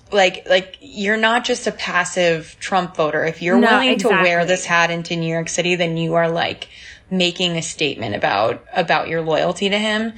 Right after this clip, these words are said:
Speaker 2: Yes.
Speaker 1: And he wasn't wearing one in the picture, but so many of the guys were that I'm just like, there's no way that he's,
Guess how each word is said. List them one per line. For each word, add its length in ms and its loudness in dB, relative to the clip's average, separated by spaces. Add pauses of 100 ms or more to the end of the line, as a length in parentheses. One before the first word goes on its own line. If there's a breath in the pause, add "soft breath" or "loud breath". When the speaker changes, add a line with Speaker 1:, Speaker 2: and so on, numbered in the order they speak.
(760 loud breath)
Speaker 2:
Yes. 580 -2 (100)
Speaker 1:
And 100 -14
he 200 -2
wasn't 360 2
wearing 300 2
one 140 2
in 80 -2
the 80 -2
picture, 400 -2
but 180 -4
so 200 0
many 140 2
of 60 0
the 80 2
guys 280 2
were 280 2
that 140 0
I'm 160 -2
just 200 -10
like, 500 -2
there's 300 0
no 160 2
way 180 4
that 120 0
he's, 560 -8